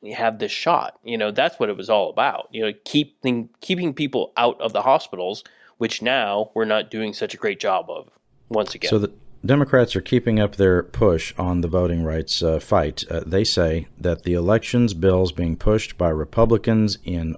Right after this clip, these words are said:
Speaker 2: Austin, uh, are in, would infringe on the rights of especially minority communities to exercise the franchise. Representative Senfronia Thompson,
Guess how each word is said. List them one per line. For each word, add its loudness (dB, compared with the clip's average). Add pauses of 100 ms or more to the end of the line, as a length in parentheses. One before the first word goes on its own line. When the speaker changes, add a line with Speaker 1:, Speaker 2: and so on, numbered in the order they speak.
Speaker 2:
Austin, 4 (360)
uh, 0 (100)
are 2 (100)
in, -2
would 0
infringe 4
on 4 (120)
the 2
rights 4
of -2
especially -2
minority 2
communities -2 (440)
to -6
exercise -2
the -8
franchise. 2
Representative 2
Senfronia 2
Thompson, 4